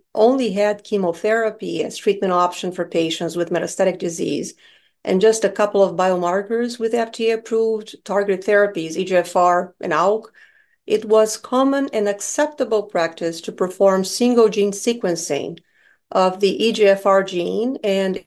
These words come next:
either immunohistochemistry or fish for the rearrangement of the alk gene.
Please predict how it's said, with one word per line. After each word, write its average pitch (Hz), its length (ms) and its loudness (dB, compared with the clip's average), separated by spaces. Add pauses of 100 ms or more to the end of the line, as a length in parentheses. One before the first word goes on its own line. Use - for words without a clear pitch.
either 269 500 0 (400)
immunohistochemistry 208 1000 0
or 170 120 -2
fish - 580 -4
for 190 140 2
the - 280 -2
rearrangement 190 720 2
of 170 120 -2
the 175 100 -4
alk 170 300 0
gene. - 320 -10